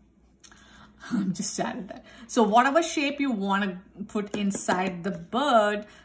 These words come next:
you are going to put that. You're just choosing one shape,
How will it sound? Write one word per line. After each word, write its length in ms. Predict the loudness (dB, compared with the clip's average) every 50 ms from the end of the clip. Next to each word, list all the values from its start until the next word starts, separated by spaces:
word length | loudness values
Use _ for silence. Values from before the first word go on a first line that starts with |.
| _ -6
you 140 | -6 -4 -2
are 100 | -2 -2
going 280 | -2 -2 0 -2 -2 -2
to 80 | -4
put 200 | -6 -6 -6 -6 -4
that. 140 | -6 -2
You're 140 | -2 0 2
just 380 | 2 0 0 -2 -8 -14 -12 -4
choosing 480 | -2 0 0 2 2 2 4 2 2
one 300 | 2 0 2 2 2 0
shape, 580 | -2 -4 -4 -8 -6 -6 -6 -6 -6 -8 -12 -18